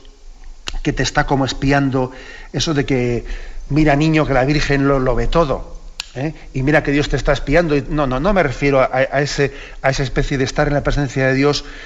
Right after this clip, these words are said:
como una, una especie de mirada de policía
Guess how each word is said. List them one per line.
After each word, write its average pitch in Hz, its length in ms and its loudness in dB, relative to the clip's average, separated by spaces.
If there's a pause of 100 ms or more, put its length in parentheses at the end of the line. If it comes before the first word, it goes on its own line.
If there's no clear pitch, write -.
(300)
como 139 380 2
una, 143 200 2
una 143 220 0
especie 139 480 2
de 131 120 0
mirada 135 340 2
de 143 120 4
policía 135 680 0